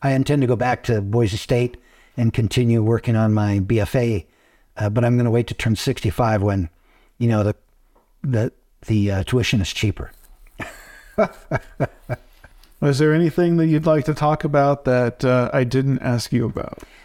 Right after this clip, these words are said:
Speaker 1: I'd like to talk about the people of Boise, uh, Prince. One of my recent projects has been, uh,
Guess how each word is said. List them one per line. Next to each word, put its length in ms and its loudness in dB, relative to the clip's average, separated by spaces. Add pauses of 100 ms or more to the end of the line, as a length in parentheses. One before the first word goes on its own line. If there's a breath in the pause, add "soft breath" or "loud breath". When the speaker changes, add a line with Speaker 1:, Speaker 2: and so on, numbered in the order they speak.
(600 loud breath)
Speaker 1:
I'd 100 2
like 160 2
to 60 -16
talk 180 0
about 240 0
the 60 -2
people 400 -2
of 100 -2
Boise, 460 0 (260)
uh, 260 -2 (120)
Prince. 320 -2 (720 soft breath)
One 240 0
of 40 2
my 120 4
recent 560 0
projects 560 0
has 220 0
been, 420 2
uh, 300 0